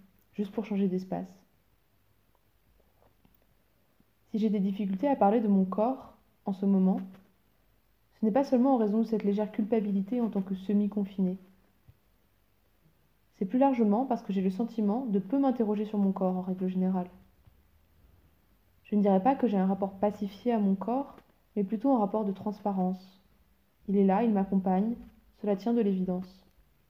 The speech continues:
Je ne l'aime pas particulièrement, mais c'est un fidèle compagnon que j'ai appris à connaître et que j'observe avec curiosité et un peu de distance.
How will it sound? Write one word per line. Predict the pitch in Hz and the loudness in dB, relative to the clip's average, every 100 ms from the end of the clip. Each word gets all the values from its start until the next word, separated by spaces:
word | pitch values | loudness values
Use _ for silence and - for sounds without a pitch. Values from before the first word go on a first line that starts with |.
| _ _ _ _ _ _ _ _ _ _ | _ _ _ _ _ _ _ _ _ _
Je | - | -2
ne | 208 | 2
l'aime | 202 202 | 4 4
pas | 220 | 2
particulièrement, | 214 202 - 208 202 196 196 262 | 0 -4 -6 -2 2 2 2 0
mais | 220 | -2
c'est | - | -2
un | 202 | -4
fidèle | 196 202 202 | 0 0 0
compagnon | 202 208 196 185 - - | 0 2 2 2 -2 -8
que | 196 | -4
j'ai | 196 | 0
appris | 190 190 | 0 -2
à | 190 | -4
connaître | 190 190 185 - - _ _ _ _ _ - | 0 -2 -2 -6 -18 _ _ _ _ _ -10
et | 190 | -2
que | 214 | 0
j'observe | 208 214 220 233 | 0 0 0 2
avec | 196 190 | 0 -2
curiosité | - 214 208 202 190 185 214 - - | -2 -2 0 -2 -4 -4 -4 -10 -4
et | 190 | -2
un | 185 | 0
peu | 190 | 0
de | 196 | -2
distance. | 185 185 180 180 - - | -2 -6 -8 -10 -12 -20